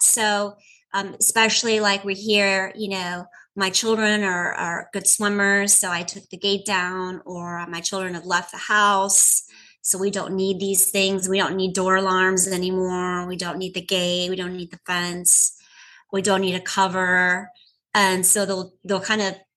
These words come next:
remove all this stuff because they think it doesn't apply to them anymore, but actually it still applies.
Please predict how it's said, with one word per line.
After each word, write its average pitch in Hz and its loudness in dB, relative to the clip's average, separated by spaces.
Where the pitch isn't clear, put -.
remove 196 0
all 180 2
this 175 2
stuff 147 -2
because 190 -10
they 190 -2
think 190 -4
it 196 -4
doesn't 190 0
apply 180 2
to 196 -2
them 170 -8
anymore, 165 -8
but 185 -6
actually 220 2
it 202 0
still 208 2
applies. - 0